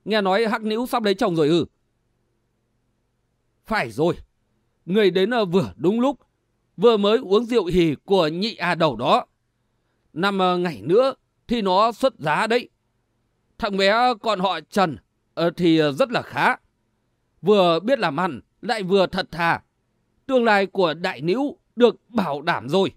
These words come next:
Lúc ấy dâu của lão Trượng, vợ của Tiết Đại Toàn bước đến,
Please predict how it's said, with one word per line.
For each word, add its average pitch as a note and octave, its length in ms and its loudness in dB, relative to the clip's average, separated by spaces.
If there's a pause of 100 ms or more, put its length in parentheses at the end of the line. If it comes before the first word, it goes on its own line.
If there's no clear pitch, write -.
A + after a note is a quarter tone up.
(2750)
Lúc A#3 220 2
ấy F#3+ 320 0
dâu F#3 280 0
của D#3+ 260 0
lão E3+ 160 -2
Trượng, G3 280 -2 (260)
vợ F3 180 2
của E3+ 260 0
Tiết A#3+ 200 -4
Đại G3 180 -4
Toàn D#3 300 -2
bước A3+ 160 0
đến, F3 260 0